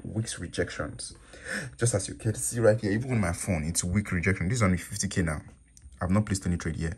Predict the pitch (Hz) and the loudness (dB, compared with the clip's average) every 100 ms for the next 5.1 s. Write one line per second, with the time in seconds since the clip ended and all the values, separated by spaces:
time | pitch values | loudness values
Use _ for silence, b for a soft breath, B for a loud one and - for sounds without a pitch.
0 | - - - - B B B B B B | -10 -14 -10 -10 B B B B B B
1 | - 90 95 90 80 80 78 - - 87 | -4 0 4 2 2 0 -2 -4 -2 0
2 | 87 - 98 - 85 90 92 92 82 82 | 2 2 0 0 0 0 0 -2 -4 -6
3 | - 82 - 90 - 95 110 117 - B | -6 -8 -4 -2 0 2 2 -2 -12 B
4 | B - 85 82 98 87 92 87 90 78 | B -2 0 4 4 4 2 2 2 0
5 | - | -2